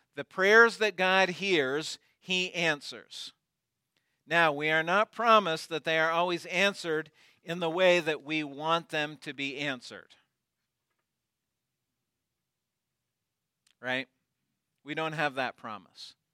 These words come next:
God doesn't say, "Whatever you pray for that I hear,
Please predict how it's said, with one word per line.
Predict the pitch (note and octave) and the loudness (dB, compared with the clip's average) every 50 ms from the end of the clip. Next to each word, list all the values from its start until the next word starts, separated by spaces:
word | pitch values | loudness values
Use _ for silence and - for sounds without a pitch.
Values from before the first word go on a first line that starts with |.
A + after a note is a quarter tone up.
| _ _ _ _ _ _ _ _ _ _ _ _ _ _ _ _ _ _ _ _ _ _ | _ _ _ _ _ _ _ _ _ _ _ _ _ _ _ _ _ _ _ _ _ _
God | - C3+ D#3 D#3+ D#3 | -4 0 0 2 2
doesn't | F3 F3 F3 F3 F#3 E3+ | 2 2 2 0 -6 -8
say, | - - F3 D#3+ D#3+ D#3+ D#3+ D#3+ - _ _ | -4 0 4 4 6 6 4 2 0 _ _
"Whatever | - C#3 D3+ C#3 D3+ D#3+ E3 G3 | -6 -4 0 2 4 2 2 2
you | G#3+ A3 A3+ G#3+ | -2 -2 -4 -2
pray | - G3+ G3+ F#3+ G3 F#3 | 4 6 6 6 6 4
for | - F#3+ F#3 F#3 F#3 F3 | 2 2 4 6 6 6
that | D3+ D#3 C#3+ | 4 4 6
I | D3+ D#3 E3 F3 F3+ | 8 8 8 8 4
hear, | D3+ F3 E3+ D#3+ D#3 D3+ D#3 | 2 0 2 2 4 4 2